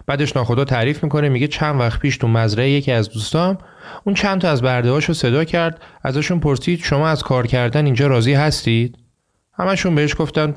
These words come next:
"بله قربان، راضییم." داروین دیگه این بار حرصش در اومد. به ناخدا گفت: "واقعاً شما فکر می‌کنید برده‌ها جرأت داشتن چیز دیگه‌ای بگن؟"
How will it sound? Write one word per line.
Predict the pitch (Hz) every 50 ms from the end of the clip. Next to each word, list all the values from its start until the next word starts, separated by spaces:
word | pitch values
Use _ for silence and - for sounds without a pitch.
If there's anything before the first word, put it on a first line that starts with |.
| - -
"بله | - 113 123 147
قربان، | 156 170 180 180 196 190 175
راضییم." | 139 127 120 110 117 156 196 214 202 139 - - - _ _ _ _ _ _ _ _ _ _ _ _ _ _ _ -
داروین | 131 123 120 160 190 180
دیگه | 143 127 170
این | 170 147 120
بار | 131 156 147
حرصش | 113 107 127 156 160 - - 135 127
در | - - 104 98
اومد. | 95 95 101 95 90 - - _ _ _ _ _
به | - 113
ناخدا | 117 113 - 113 117 135
گفت: | 135 160 170 175 175 - - _ _ _ _ _ _ _ -
"واقعاً | 123 123 135 147 160 165 165 147 160 165 185 226
شما | 220 - 180 170 196
فکر | 190 - 220 214 - 226
می‌کنید | 202 - 214 214 214 175
برده‌ها | 143 139 135 135 131 143 139 170 190
جرأت | - - - 151 143 139 139 - - - 175 190 196 -
داشتن | 240 240 240 - - 139 131
چیز | 127 - 131 123
دیگه‌ای | 127 117 123 120 127 123 120
بگن؟" | 123 120 123 131 139 147 156 160